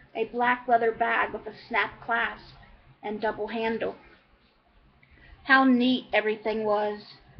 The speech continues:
A flowered hanky neatly folded was at one end. Her small leather coin purse that snapped open and shut stood at the other.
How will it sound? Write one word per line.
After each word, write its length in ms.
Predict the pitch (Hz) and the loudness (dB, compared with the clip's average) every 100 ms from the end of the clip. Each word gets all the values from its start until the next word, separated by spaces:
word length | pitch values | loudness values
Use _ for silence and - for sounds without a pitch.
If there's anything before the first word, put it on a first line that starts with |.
| - | -12
A 60 | 247 - | -10 -6
flowered 400 | 254 254 262 262 | 6 8 10 6
hanky 500 | 254 262 254 247 220 | 4 2 2 0 -6
neatly 380 | 220 220 - 247 | -4 -4 -4 -6
folded 580 | - 247 226 214 185 214 - - - - | 0 2 2 2 -2 -2 -18 -20 -20 -8
was 160 | 226 220 | -4 2
at 200 | 233 226 | 2 2
one 240 | 240 233 | 0 0
end. 400 | 208 208 196 214 - - - - | -2 -4 -6 -12 -20 -20 -20 -6
Her 100 | 269 | -6
small 460 | - - 254 262 262 | -4 4 6 8 6
leather 260 | 262 269 | 4 4
coin 440 | 269 - 269 254 254 | 0 -2 0 2 0
purse 540 | 233 208 208 - - _ - - - | -4 -6 -8 -14 -20 _ -20 -20 -8
that 120 | - - | -6 -6
snapped 500 | - 247 226 233 - | -4 2 2 2 0
open 320 | 240 240 220 | 0 0 -4
and 160 | 208 214 | -4 -6
shut 420 | - 269 240 214 - - - - | -4 2 2 0 -10 -20 -20 -20
stood 320 | - - 254 | -20 2 4
at 120 | 240 | 4
the 160 | 254 247 | 2 2
other. 420 | 240 226 214 208 | 2 2 -6 -10